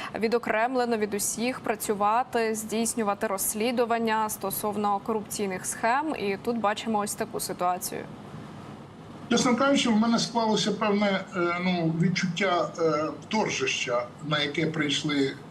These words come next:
Speaker 2: поторгуватися представники набу і сап. Бо, е, нагадаю, взагалі-то тридцять депутатів, е, Євро-, ой, тридцять депутатів Слуги народу,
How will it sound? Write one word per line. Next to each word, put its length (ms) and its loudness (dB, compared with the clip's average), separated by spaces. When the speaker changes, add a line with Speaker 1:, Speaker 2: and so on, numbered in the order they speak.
Speaker 2:
поторгуватися 840 2
представники 680 0
набу 300 2
і 60 2
сап. 320 0
Бо, 480 4
е, 40 -6
нагадаю, 540 4
взагалі-то 460 4
тридцять 500 2
депутатів, 840 4
е, 40 4
Євро-, 280 4
ой, 220 0
тридцять 380 4
депутатів 500 2
Слуги 280 4
народу, 580 4